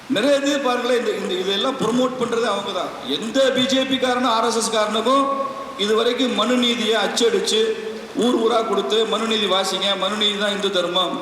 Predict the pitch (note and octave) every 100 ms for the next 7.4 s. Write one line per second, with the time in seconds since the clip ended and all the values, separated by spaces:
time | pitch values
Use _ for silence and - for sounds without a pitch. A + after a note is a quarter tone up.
0 | - - - G3+ A3 G#3 G3 G#3+ G3 G3+
1 | G3 G3 G#3+ G3 F3+ E3 F#3 A3 A3+ F#3+
2 | G3 G#3+ F3 G3+ G#3+ G3+ G3 F#3 F#3 G3
3 | G#3+ G3 E3+ D3 C#3+ - - - - -
4 | - - B3+ A#3+ A#3 A3+ G#3+ G3+ F#3 G#3
5 | A#3 A#3+ A#3 F#3+ - A#3 A#3 A3 G#3+ G#3
6 | G#3 A#3+ G#3+ F#3+ F3+ G3 F#3+ F#3+ G#3+ G3+
7 | E3 D3 - -